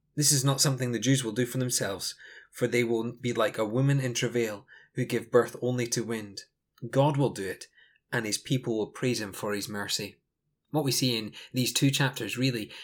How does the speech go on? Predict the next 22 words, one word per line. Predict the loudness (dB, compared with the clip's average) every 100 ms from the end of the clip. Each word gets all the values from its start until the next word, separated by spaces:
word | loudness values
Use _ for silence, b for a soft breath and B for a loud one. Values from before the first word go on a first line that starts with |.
| B B
is | 0
a | 2
wonderful, | -2 0 2 4 2 -2 -6
bountiful, | 0 2 2 0 -4 -6
generous | -6 0 2 2 2 0 -2 B B B
God | 6 6 6 -2
who | -2
is | -4 -4
judge, | -4 4 4 4 0 -4 b b b
who | 0
is | 0
refuge, | 0 0 0 -4 -2 -6
and | -8
who | -4
is | -2 -2
host, | 2 2 2 -2 -4 B B B
and | -6 -4
the | -4
people | -2 -2 -2
responding | -2 -2 -2 -2 -6 -4 -8 -8 -12
in | -10 -10
praise. | -8 -4 -4 -4 -6